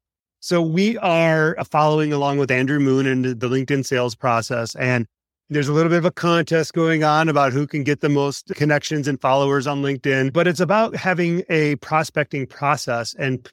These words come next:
providing context and content for marketing that makes your customers find you, because ultimately they're gonna be like, they don't know,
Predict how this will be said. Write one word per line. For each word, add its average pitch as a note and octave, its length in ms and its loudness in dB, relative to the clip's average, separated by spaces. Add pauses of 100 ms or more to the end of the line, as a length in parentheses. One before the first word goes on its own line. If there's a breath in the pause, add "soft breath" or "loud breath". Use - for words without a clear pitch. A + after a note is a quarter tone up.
(100)
providing D#3+ 680 0 (420)
context D#3+ 880 -2
and C#3+ 240 -4
content D3 800 -4 (100)
for E3 140 -2
marketing C#3 600 2
that D#3 140 2
makes D#3+ 300 0
your F#3 100 -2
customers F#3 520 -4
find F#3+ 280 -4
you, A#2+ 80 -6
because C3 480 0 (800)
ultimately F3+ 500 0
they're E3 140 0
gonna F3+ 100 2
be E3 120 2
like, D#3+ 220 0
they D#3+ 140 2
don't C#4 220 0
know, D3+ 300 -2